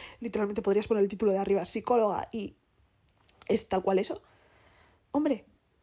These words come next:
yo soy la primera que escucha, te voy a ayudar, eh, te voy a echar una mano cada vez que lo necesitas,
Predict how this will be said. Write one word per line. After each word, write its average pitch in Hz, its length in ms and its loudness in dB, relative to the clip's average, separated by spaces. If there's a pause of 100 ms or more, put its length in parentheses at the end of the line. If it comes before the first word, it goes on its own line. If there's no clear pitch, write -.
(520)
yo 220 160 -8
soy 381 120 -2
la 339 80 0
primera 233 340 -4
que - 120 -14 (480)
escucha, 285 540 -4
te 214 180 -6
voy 214 140 -2
a 220 40 -4
ayudar, 233 580 0
eh, 214 220 -6
te 202 120 -4
voy 202 60 2
a - 20 -2
echar 226 160 -8
una 202 200 -6
mano 220 280 -8
cada 202 160 -4
vez 196 100 -10
que 214 100 -8
lo 196 60 -4
necesitas, 269 1040 -8